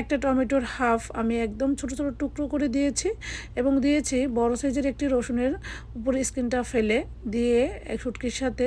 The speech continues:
চার পাঁচ মিনিটের মতো ভেজে নিব। তো এর মধ্যে আমি আর বাড়তি পানি দিইনি, শুধু ওই যে ব্লেন্ডার ঝাড়টা ধুয়ে এখানে এক কাপের মতো পানি দিয়েছি। এরপর অনবরত নেড়েচেড়ে শুটকির পানিটা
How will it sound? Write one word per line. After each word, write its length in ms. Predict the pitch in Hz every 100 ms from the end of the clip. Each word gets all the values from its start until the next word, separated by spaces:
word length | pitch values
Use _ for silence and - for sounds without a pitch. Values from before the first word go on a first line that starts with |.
| -
চার 160 | 247 226 214
পাঁচ 160 | 233 226 240
মিনিটের 300 | 247 240 254
মতো 140 | 247 277 226
ভেজে 220 | 208 220 214
নিব। 160 | 196 277 - - - - - -
তো 60 | 269 277
এর 100 | 277
মধ্যে 240 | 277 262 302 262
আমি 140 | 240 240 233
আর 80 | 226 - - - 247
বাড়তি 260 | 233 277 220
পানি 180 | 254 262 254
দিইনি, 260 | 262 240 339 339 -
শুধু 180 | 254 262
ওই 60 | 262 220
যে 80 | 294 262
ব্লেন্ডার 340 | 247 240 240 247 226
ঝাড়টা 300 | 226 220 254 214
ধুয়ে 240 | 240 233 262 -
এখানে 220 | 226 254 254
এক 60 | 233 -
কাপের 240 | 240 277 269
মতো 160 | 269 254
পানি 180 | 240 226 220
দিয়েছি। 320 | 226 220 - 415 - - - - 269
এরপর 380 | 285 311 262 254 285 240
অনবরত 460 | 247 269 285 294 320 277
নেড়েচেড়ে 440 | 262 262 277 254 320 -
শুটকির 320 | 269 - 233
পানিটা 320 | 233 233 226